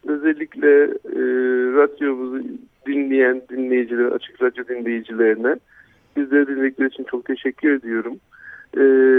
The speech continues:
bu on bir Şubat Pazar günkü yapacağımız etkinliğimize ve derneğimiz olan gelin zeytin dostu nokta org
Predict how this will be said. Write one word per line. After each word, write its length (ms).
bu 400
on 200
bir 100
Şubat 480
Pazar 340
günkü 360
yapacağımız 500
etkinliğimize 920
ve 160
derneğimiz 600
olan 340
gelin 280
zeytin 300
dostu 380
nokta 320
org 180